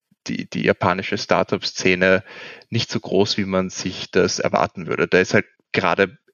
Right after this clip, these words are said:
äh, und Österreich oder Deutschland, wir sind halt mitten in der E U. Ich, unsere Exportquote ist natürlich auch eine ganz andere. Wir sind direkt bei den Nachbarn und der heimische Markt wäre viel zu klein,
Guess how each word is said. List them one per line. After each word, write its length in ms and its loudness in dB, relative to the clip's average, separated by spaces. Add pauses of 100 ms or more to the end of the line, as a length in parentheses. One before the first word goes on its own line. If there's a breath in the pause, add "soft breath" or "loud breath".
(180)
äh, 360 -6 (160)
und 220 -10 (180)
Österreich 640 2
oder 120 2
Deutschland, 580 2
wir 80 -2
sind 180 -6
halt 200 0
mitten 240 -8
in 140 -4
der 120 4
E 160 2
U. 220 0 (460 loud breath)
Ich, 380 -8 (460)
unsere 520 4
Exportquote 720 -2
ist 140 0
natürlich 440 0
auch 140 2
eine 300 4
ganz 320 -2
andere. 580 2
Wir 80 -4
sind 340 -4 (300)
direkt 300 0
bei 100 4
den 160 0
Nachbarn 480 0
und 300 -8 (460 loud breath)
der 100 4 (120)
heimische 380 0
Markt 400 0
wäre 260 2
viel 320 0
zu 160 -6
klein, 560 0